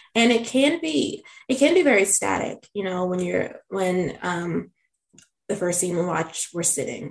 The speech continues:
The next scene we watch, the other characters are sitting. Like, yes, two people walk into the room, but then the person who was sitting gets up, and then we're just standing and talking. Like, um, walk and talks do bring a lot of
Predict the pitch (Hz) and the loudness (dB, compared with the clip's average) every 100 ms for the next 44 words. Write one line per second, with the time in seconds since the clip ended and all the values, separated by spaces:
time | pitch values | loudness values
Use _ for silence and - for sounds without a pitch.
0 | - 196 180 165 196 175 165 165 - 170 | -6 -2 0 0 0 0 -2 -2 -4 -4
1 | 165 160 - 165 - 156 160 - - 147 | -4 -4 -6 -8 -8 -6 -2 -2 -2 -2
2 | 143 180 - 220 214 214 - 202 180 175 | -2 -4 -4 0 2 2 0 -6 -2 0
3 | 151 - 180 165 165 165 170 175 240 254 | 0 -2 0 0 0 -6 -6 -2 2 4
4 | 226 202 180 180 180 185 180 170 185 170 | 4 0 -2 0 0 -2 -2 0 0 -4
5 | 170 - 240 226 - - - - 190 190 | -2 0 2 2 0 -8 -8 -2 2 2
6 | 180 180 180 185 185 180 - 254 196 160 | 2 0 0 2 2 2 4 2 2 -2
7 | - 165 - - - - - 202 190 185 | -6 -8 -10 -14 -14 -20 -6 2 2 2
8 | 196 185 180 190 226 226 285 226 214 - | -2 -2 -2 0 2 2 0 0 -2 -4
9 | 208 202 196 190 185 175 175 175 170 | -2 -2 2 0 2 0 2 0 -2